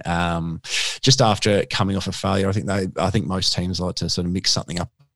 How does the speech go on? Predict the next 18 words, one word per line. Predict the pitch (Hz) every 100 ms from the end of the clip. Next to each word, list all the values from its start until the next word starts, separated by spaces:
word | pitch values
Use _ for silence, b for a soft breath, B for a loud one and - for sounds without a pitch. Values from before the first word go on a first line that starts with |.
| -
a |
little | 92 98 95
bit | 85
to |
look | 92 90
why | 92 87 90 87 B B B
it | - -
may | 104 98
have | 92 92
gone | 110 101
wrong | 95 104 104
that | 98 -
start. | - - 98 104
So | - 101
that | 98 147
was | 127 131 135 -
the | -
thought | - 110 113 -